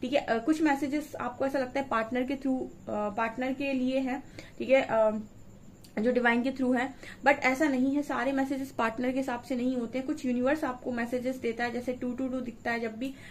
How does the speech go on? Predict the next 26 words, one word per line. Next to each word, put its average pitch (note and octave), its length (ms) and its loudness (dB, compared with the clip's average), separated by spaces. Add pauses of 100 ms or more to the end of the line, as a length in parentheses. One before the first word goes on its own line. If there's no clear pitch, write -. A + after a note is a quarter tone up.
(120)
तो C4 60 0
ये C#4+ 80 4
message C4 340 0
होता C4 160 0
है C4+ 60 0
कि C#4+ 100 -2
आप C4+ 180 0
alignment A#3 500 2
में B3 120 0
हैं, A#3+ 200 -2
आप A3 120 -4
बिल्कुल B3+ 300 -2
सही B3+ 180 0
डायरेक्शन A#3 380 -2
में, B3+ 80 0
आप B3 160 0
वही B3+ 200 0
कर A3+ 160 0
रहे A#3 120 -2
हैं A#3+ 80 -4
जो B3+ 100 0
हम A#3 180 0
आपसे A3 220 -2
करवाना G#3 420 0
चाहते G#3 320 -6
हैं। G3+ 180 -8